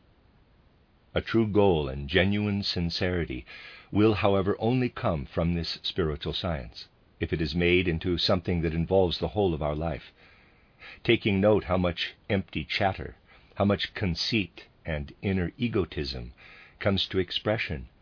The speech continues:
in so much of what is usually said in its name. These things cannot be left unsaid. On the contrary, we need to discuss them over and over again.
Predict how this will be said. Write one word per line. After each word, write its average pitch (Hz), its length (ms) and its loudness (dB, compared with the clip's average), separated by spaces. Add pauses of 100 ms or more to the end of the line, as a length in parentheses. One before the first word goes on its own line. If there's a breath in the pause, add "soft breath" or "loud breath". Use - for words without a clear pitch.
(280 soft breath)
in 95 160 0
so 113 260 0
much 80 340 -4
of 73 200 -8
what 73 160 -2
is 78 140 -4
usually 76 360 -4
said 76 500 -4
in 80 120 -4
its - 240 -10
name. 71 340 -6 (1700 loud breath)
These 113 240 4
things 117 300 2
cannot 101 280 2
be 104 120 2
left 95 240 0
unsaid. 87 440 -6 (1400 loud breath)
On 110 100 4
the 113 60 4
contrary, 117 580 6
we 85 380 0
need 107 300 2
to 107 100 0
discuss 98 500 0
them 104 280 0
over 107 360 0
and 85 220 -4
over 82 320 -2
again. 60 400 -10